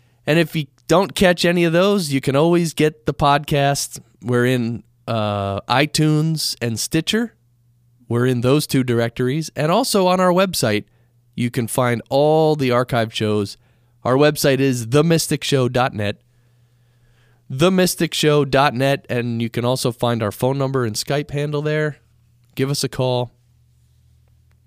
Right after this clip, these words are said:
Um, yeah, and you can also comment on the different posts as well. So if you, if you see one of the shows, you wanna comment on there, go ahead and comment on the website.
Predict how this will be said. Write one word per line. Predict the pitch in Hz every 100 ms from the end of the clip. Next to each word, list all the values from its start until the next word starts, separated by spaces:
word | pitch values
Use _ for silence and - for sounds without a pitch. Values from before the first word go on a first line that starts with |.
| _ _ _ _ _ _ _ _ -
Um, | - 110 107 104 98 95 _ _ _ _ _ _ _ _ _ -
yeah, | 156 160
and | 147
you |
can | 139
also | 151 156 139
comment | - 123 143 147 98
on | 113 113
the | 110
different | 117 - 104 -
posts | 120 107 - 95
as | 92
well. | 110 92 - _ _ _ _ _ -
So | - 107
if | 101 107
you, | 101 95 - _ _ _ -
if | 104 104
you |
see | 95 - - - 123 113
one | 110 110
of |
the | 98
shows, | - 131 123 123 113 -
you | 107
wanna | 107 98
comment | - 120 120 120
on | 107 113
there, | 113
go | 120 160
ahead | 175
and | 165 131
comment | 131 147 151
on | 139
the | 123
website. | 131 131 196 190